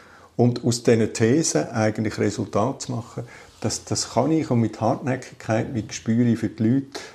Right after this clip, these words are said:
Und, und das ist meine Leistung. Und erst, wo die ersten Resultate da waren, sind wir re-,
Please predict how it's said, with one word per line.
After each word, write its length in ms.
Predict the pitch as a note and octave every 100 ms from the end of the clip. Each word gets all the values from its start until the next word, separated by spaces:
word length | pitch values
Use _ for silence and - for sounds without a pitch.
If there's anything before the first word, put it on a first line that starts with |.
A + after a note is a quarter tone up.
| - -
Und, 180 | A2+ -
und 220 | A2 -
das 160 | A#2 B2
ist 100 | A#2+
meine 200 | G#2+ F#2+
Leistung. 360 | F#2 A2 B2 B2+ A#2+
Und 120 | -
erst, 360 | D#3 F#3 -
wo 80 | D3
die 200 | C3+ C#3
ersten 360 | B2+ C#3+ - B2+
Resultate 720 | A2 G#2+ A#2 - C#3 E3 D3 -
da 120 | C3+
waren, 100 | C3
sind 360 | - - A2
wir 120 | G#2 G#2+
re-, 220 | A#2